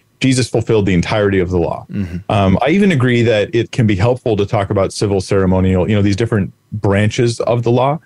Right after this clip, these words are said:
Speaker 1: um, and moral. Um, and, but, but I also would see them as overlapping in all sorts of ways, and probably a, a lot of people would, I imagine.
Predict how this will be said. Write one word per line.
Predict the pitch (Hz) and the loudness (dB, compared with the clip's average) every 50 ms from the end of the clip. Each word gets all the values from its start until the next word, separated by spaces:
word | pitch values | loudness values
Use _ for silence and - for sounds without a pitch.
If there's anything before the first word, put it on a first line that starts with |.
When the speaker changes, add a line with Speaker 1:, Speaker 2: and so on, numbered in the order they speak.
| _ _ _ _ _ _ _ - | _ _ _ _ _ _ _ -2
Speaker 1:
um, | 104 95 92 90 | 0 0 2 2
and | 95 98 | 2 2
moral. | 95 92 92 90 90 95 - - _ _ _ _ | 2 2 2 2 0 0 -2 -4 _ _ _ _
Um, | - 107 107 101 98 87 90 90 87 - _ _ _ _ _ _ _ _ _ - | -4 -2 0 2 2 2 2 0 -2 -4 _ _ _ _ _ _ _ _ _ -4
and, | 135 123 123 120 117 | -2 -2 0 0 0
but, | 147 143 135 135 143 - 123 | 0 0 0 0 -2 -2 -2
but | 123 123 | -2 0
I | 123 | 0
also | 123 131 127 - 131 | 0 -2 -2 -2 -2
would | 117 104 - | -2 -2 -2
see | - 127 | -2 0
them | 113 113 107 104 | 2 2 2 2
as | 98 | 2
overlapping | 107 92 98 95 98 85 82 87 87 87 - 90 85 | 0 0 0 0 0 0 2 0 0 0 -2 -4 -2
in | 85 | -2
all | 85 82 78 | -2 -2 -2
sorts | - - 90 87 92 | -2 -2 -2 -2 0
of | 82 | 0
ways, | 82 82 82 87 98 | 0 2 2 2 2
and | 104 113 | 2 2
probably | 117 160 147 123 113 | 2 2 0 2 2
a, | 104 95 - - | 0 0 -2 -2
a | 98 | -2
lot | 92 90 85 | 0 0 -2
of | 85 | -2
people | - 110 98 87 80 | -4 -4 -4 -2 0
would, | 82 90 90 80 | 0 2 2 0
I | 73 | 0
imagine. | 71 80 82 80 78 - 80 80 - | 0 -2 -2 -2 -2 -4 -4 -6 -6